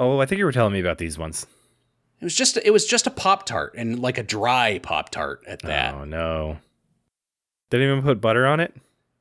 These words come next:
Speaker 2: Uh, no. It was covered in frosting, though, but it was, like, that hard frosting that
Speaker 1: Mm-hmm. The
Speaker 2: doesn't
Speaker 1: shitty
Speaker 2: have
Speaker 1: frosting.
Speaker 2: a ton of flavor.
Speaker 1: Yeah.
Speaker 2: So.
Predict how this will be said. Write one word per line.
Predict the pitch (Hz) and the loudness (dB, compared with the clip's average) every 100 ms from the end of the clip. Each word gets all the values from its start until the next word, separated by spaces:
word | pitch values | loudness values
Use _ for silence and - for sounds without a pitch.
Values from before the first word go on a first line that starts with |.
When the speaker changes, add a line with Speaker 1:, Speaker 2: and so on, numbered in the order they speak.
| _ _ - 156 | _ _ -4 0
Speaker 2:
Uh, | 156 151 147 143 | 2 4 4 2
no. | 123 92 69 - | 0 -4 -6 -6
It | |
was | 127 123 | -2 0
covered | 170 170 151 | 0 2 2
in | 120 | 0
frosting, | - 113 107 - 92 85 | -2 0 0 0 -6 -6
though, | 85 82 82 | -6 -6 -6
but | 92 | -6
it | 80 | -6
was, | 98 | -6
like, | 87 85 | -6 -2
that | 87 82 | -2 -2
hard | - 90 95 101 95 | -4 0 2 2 -2
frosting | - 101 101 - 101 98 98 | 0 4 4 2 0 -2 -2
that | 80 69 | -4 -4
Speaker 1:
Mm-hmm. | 90 78 78 73 - _ _ - | -4 -4 -8 -8 -14 _ _ -10
The | - | -4
Speaker 2:
doesn't | - 95 78 76 | 2 2 2 2
Speaker 1:
shitty | |
Speaker 2:
have | 82 | 0
Speaker 1:
frosting. | 76 - - | 0 -2 0
Speaker 2:
a | |
ton | 95 90 | 0 0
of | 87 | -2
flavor. | 85 87 95 - _ _ - | 0 0 0 -6 _ _ -8
Speaker 1:
Yeah. | 90 78 69 71 _ _ _ _ _ _ _ _ _ - | -2 0 0 -6 _ _ _ _ _ _ _ _ _ -18
Speaker 2:
So. | - | -18